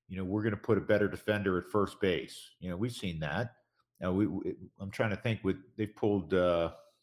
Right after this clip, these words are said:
who'd they used to pull off the field? You know, you put, they pulled Murphy off the field, obviously, you know, or, or Cron, and, uh,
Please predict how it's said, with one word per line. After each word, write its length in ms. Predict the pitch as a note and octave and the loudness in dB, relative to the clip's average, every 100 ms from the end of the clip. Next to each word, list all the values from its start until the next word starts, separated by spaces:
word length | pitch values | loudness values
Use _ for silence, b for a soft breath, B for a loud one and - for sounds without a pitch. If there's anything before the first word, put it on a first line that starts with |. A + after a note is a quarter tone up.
| B _ - - | B _ -20 -12
who'd 120 | D#3 | -4
they 80 | F#2+ | -2
used 180 | E2 D2+ | -2 -4
to 60 | |
pull 280 | D#2 - E2+ | -8 -4 0
off 200 | D#2+ D2+ | 0 -2
the 80 | - | -6
field? 400 | - E2 D2 C2+ - b b b | -6 -2 -2 -4 -10 b b b
You 100 | G2+ | -4
know, 40 | F2+ | -2
you 60 | |
put, 140 | - F#2+ | 0 0
they 100 | F2 | 2
pulled 240 | B2 G2+ | 2 2
Murphy 360 | F2+ B2+ A#2+ E2+ | 4 4 4 4
off 200 | E2+ - | 4 2
the 80 | D#2+ | -4
field, 360 | - F2 E2+ | -2 0 2
obviously, 800 | E2+ E2+ E2+ D#2+ - E2+ F2 F2 - b b | 4 2 0 -4 -4 -2 0 -2 -8 b b
you 80 | F#2 | -6
know, 160 | F2 E2 | -2 -2
or, 240 | D#2 - | -2 -4
or 140 | E2 D#2 | -8 -8
Cron, 600 | - G#2+ G#2 G#2 G#2 F#2 | -2 2 2 4 2 0
and, 180 | D#2+ D2+ | -4 -4
uh, 100 | F2+ | -2